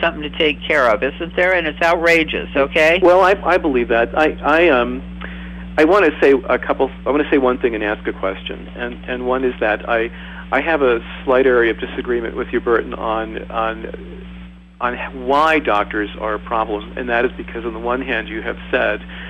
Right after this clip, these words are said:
Speaker 2: that they know that there is, uh, that, that in fact they are inflicting harm or that they're holding information back. I think that most of my colleagues, the vast majority of, of M Ds and D Os,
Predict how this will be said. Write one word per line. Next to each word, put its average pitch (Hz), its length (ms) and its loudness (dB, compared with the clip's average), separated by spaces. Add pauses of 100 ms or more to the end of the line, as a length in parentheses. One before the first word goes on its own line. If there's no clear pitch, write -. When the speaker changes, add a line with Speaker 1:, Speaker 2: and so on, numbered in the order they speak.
(320)
Speaker 2:
that 123 180 0
they 120 120 2
know 117 300 4
that 107 260 0
there 110 200 0
is, 110 440 -6 (300)
uh, 107 400 -4 (200)
that, 117 140 -2 (180)
that 110 300 -2
in 120 100 -12 (160)
fact 107 400 0 (720)
they 117 80 -4
are 107 100 -4
inflicting 113 420 -4
harm 98 500 -2
or 113 140 -2
that 107 240 -2 (380)
they're 117 120 0
holding 113 380 -2
information 113 540 -6
back. 101 220 -4
I 143 220 2
think 98 360 -6
that 107 280 -2
most 120 260 -4
of 113 80 -8
my 110 140 -6
colleagues, 123 580 -4
the 117 80 -2
vast 117 320 -2
majority 110 520 -4
of, 107 120 -6 (160)
of 110 220 -10
M 113 200 -10
Ds 110 300 -8
and 107 160 -12
D 107 160 -8
Os, 113 320 -2